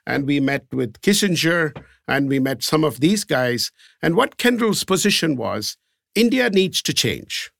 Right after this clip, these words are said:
if they want recognition in the international framework. So we were way above our league.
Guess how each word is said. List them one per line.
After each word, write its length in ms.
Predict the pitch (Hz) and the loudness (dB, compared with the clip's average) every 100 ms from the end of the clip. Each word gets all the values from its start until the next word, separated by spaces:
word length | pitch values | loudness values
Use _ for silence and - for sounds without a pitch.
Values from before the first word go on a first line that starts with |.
| _ _ _ _ | _ _ _ _
if 240 | 185 220 - | 2 2 2
they 140 | 202 | 2
want 320 | 170 165 156 | 4 2 0
recognition 720 | 127 165 170 147 156 147 147 | 0 0 0 0 0 0 0
in 120 | 143 131 | 0 0
the 120 | 127 | -2
international 540 | 131 139 117 104 113 | -2 -2 -4 -4 -6
framework. 520 | - 170 156 113 - - - - - | -2 0 0 -2 -10 -16 -20 -10 2
So 140 | 214 | 4
we 180 | 196 254 | 6 4
were 140 | 226 | 4
way 320 | 127 170 254 | 4 4 6
above 300 | 240 190 202 | 4 4 4
our 160 | 185 160 | 4 2
league. 460 | 160 202 113 85 | 0 0 -2 -10